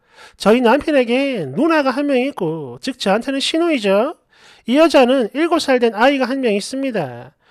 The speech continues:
근데 보면요, 이 두 사람 관계 좋아도 너무 지나치게 사이가 좋다 이거지. 저도 남매예요. 남동생이 하나 있거든요.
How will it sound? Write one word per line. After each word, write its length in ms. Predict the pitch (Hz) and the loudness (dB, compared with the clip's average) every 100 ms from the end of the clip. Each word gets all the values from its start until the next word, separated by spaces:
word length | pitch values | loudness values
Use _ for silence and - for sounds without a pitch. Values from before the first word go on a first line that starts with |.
| _ _ _ - | _ _ _ -4
근데 240 | 349 349 | 0 2
보면요, 640 | 294 359 320 196 233 214 | 2 2 2 0 0 -2
이 140 | 190 254 | -6 -6
두 140 | 208 | -6
사람 260 | - 330 311 | -2 0 0
관계 1040 | 294 330 277 277 277 160 127 147 160 175 - | 0 0 -2 -2 -2 -6 -10 -14 -18 -20 -16
좋아도 960 | - - 240 311 359 185 160 180 123 135 | -10 0 4 6 4 0 -2 -6 -10 -8
너무 840 | 165 190 247 359 415 427 440 440 - - | -6 -4 0 2 4 4 6 2 2 -6
지나치게 760 | - 147 254 370 - 330 294 | -8 0 2 2 0 -2 -2
사이가 400 | 285 - 302 254 | -4 -2 -2 0
좋다 320 | - 170 - 240 | -4 -6 -6 -6
이거지. 640 | 165 214 165 117 120 135 _ _ _ _ _ | -2 -4 -4 -12 -18 -20 _ _ _ _ _
저도 280 | - 330 370 | 2 4 4
남매예요. 1040 | 247 254 330 311 208 175 208 190 120 123 131 _ _ _ _ - | 4 4 4 2 2 0 -4 -8 -10 -16 -20 _ _ _ _ -6
남동생이 500 | 175 208 302 339 302 | -2 2 2 2 2
하나 180 | 240 262 | 4 2
있거든요. 540 | 208 262 269 190 294 | 2 -2 -2 -2 -4